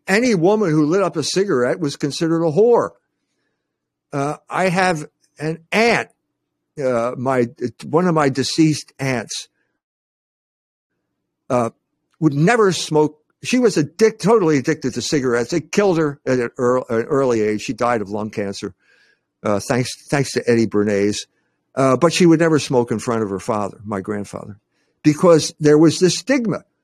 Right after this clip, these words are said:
So how are we gonna deal with the stigma? Well, uh, Eddie comes up with this idea, uh,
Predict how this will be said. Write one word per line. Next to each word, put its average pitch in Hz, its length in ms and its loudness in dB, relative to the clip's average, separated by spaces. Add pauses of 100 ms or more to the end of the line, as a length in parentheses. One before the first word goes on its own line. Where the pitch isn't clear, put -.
(120)
So - 200 0
how 233 200 2
are 285 40 0
we 269 120 2
gonna 254 180 2
deal 196 240 2
with 220 160 0
the 214 80 0
stigma? 240 400 -4
Well, 185 480 0 (260)
uh, 170 220 0
Eddie 208 220 0
comes 214 260 -4
up 156 220 -2
with 170 140 -2
this 175 260 -2 (500)
idea, 165 600 2
uh, 139 300 0